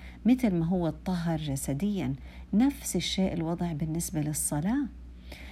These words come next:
الصلاة، من الصلاة إلى الصلاة الذنوب إيش؟ بتروح، تنتهي. إذن هي مثل المغسلة، مثل المغسلة. شبهها الرسول صلى الله عليه وسلم، قال إيش؟ آه، يعني كأنه عندكم نهر في بيت، آه، قدام بيتكم،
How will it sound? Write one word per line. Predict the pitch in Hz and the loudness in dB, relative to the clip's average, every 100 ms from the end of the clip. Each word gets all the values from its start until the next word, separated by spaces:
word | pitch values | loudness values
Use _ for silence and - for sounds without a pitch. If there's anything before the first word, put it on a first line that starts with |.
| - 175 | -6 -2
الصلاة، | 170 - 190 226 277 311 | 0 2 2 4 2 0
من | 165 165 | 0 2
الصلاة | 165 - 180 208 254 262 | 2 0 2 4 2 2
إلى | 233 | 0
الصلاة | 220 - 214 214 254 339 - - - | 0 0 0 0 0 -4 -8 -12 -2
الذنوب | 170 156 170 190 180 | 0 2 2 2 0
إيش؟ | 175 214 254 - - 190 | 0 0 -2 -4 -8 -8
بتروح، | 190 233 269 233 185 | -4 -2 -2 -4 -8
تنتهي. | - 254 277 220 190 - - - - - | 2 4 4 2 0 -2 -10 -14 -8 2
إذن | 180 190 | 4 6
هي | 226 233 | 6 4
مثل | 233 247 | 4 2
المغسلة، | 226 220 240 226 - 226 185 - - - - - - - | 4 4 4 2 2 2 0 -4 -14 -20 -20 -18 -18 -2
مثل | 233 254 294 | -2 2 4
المغسلة. | 294 320 - 202 | 6 4 0 0
شبهها | 185 247 254 285 269 | 2 0 2 0 2
الرسول | 247 262 | 0 -2
صلى | 254 240 | -2 -2
الله | |
عليه | 233 - 302 | -2 -2 -2
وسلم، | 175 - | -2 -2
قال | - 208 214 | 0 0 2
إيش؟ | 196 196 202 - - - - - | 2 2 0 -12 -18 -16 -10 0
آه، | 175 175 175 - | 2 2 0 2
يعني | 165 160 170 | 2 2 2
كأنه | 214 240 240 | 2 4 4
عندكم | 214 214 - 208 | 6 2 4 4
نهر | 202 226 214 170 185 | 6 6 4 2 -2
في | - - | -6 -2
بيت، | 160 180 180 - | 2 0 0 -2
آه، | 165 156 160 - | -2 0 -2 -4
قدام | - 165 143 175 160 | -4 -2 4 4 4
بيتكم، | 170 180 - 262 285 | 2 0 0 2 2